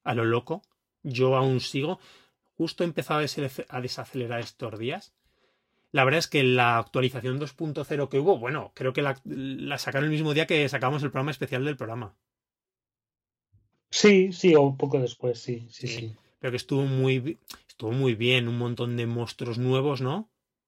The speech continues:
Speaker 1: Tanto ya, no solo
Speaker 2: Sí.
Speaker 1: de los, de los Apex, que tanto te gustan, <laughs> sino que se desbloqueaban misiones de siete estrellas, te quitaban el, el límite del rango del caza, ¿no? Del R C,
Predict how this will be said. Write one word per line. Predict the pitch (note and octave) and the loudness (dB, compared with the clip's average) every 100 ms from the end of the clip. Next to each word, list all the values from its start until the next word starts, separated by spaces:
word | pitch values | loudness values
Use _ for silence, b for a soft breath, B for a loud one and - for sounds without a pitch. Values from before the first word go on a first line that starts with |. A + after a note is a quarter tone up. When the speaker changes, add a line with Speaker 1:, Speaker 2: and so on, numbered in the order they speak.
| _ _ | _ _
Speaker 1:
Tanto | A#2+ A2+ A2+ G#2+ G#2 G#2 | -12 -8 -6 -6 -4 -6
ya, | G#2+ B2+ | -4 -6
no | C3+ C3 | -2 2
solo | C#3 | 6
Speaker 2:
Sí. | B2+ | 6
Speaker 1:
de | C3 | 6
los, | A#2+ - - | 4 -2 0
de | D3 | 2
los | B2 B2+ | 2 2
Apex, | A#2+ F3 - | 2 0 -2
que | B2+ | -4
tanto | C3 B2+ | -4 -2
te | B2 | -2
gustan, | A2+ C3 B2+ F3+ | 0 -2 0 -2
<laughs> | C3 G#3+ - - _ - - - - - | 2 2 2 -6 _ -20 -20 -20 -20 -14
sino | - D3 C3+ | -2 0 0
que | |
se | A#2 | 0
desbloqueaban | B2+ A#2+ A2 A2+ A#2 | 0 0 0 0 0
misiones | A#2+ B2+ A2+ | 0 -2 -4
de | A#2+ | -4
siete | - A2+ | -4 -4
estrellas, | C3+ C3 C3+ B2 B2 B2 B2 A#2+ | -4 -6 -6 -4 -2 -2 -2 -4
te | A2+ | -8
quitaban | A2+ A2 A2+ A2+ | -6 -6 -6 -6
el, | A2+ A2+ A2+ A2+ A2+ A2+ | -4 -4 -4 -4 -4 -4
el | A#2+ A#2+ A2+ | -4 -6 -6
límite | A2+ A#2+ A2+ A2+ | -6 -6 -6 -6
del | A2+ G#2 | -6 -6
rango | A2 A2+ A2 | -8 -6 -4
del | A#2 | -4
caza, | A2+ A#2+ - C#3 | -4 -4 -2 -2
¿no? | C#3 C3+ | -2 -2
Del | D3+ B2 A#2 A#2 | 0 0 -2 -2
R | A#2+ C3+ | -2 -4
C, | - B2+ B2+ C3 | 0 2 2 0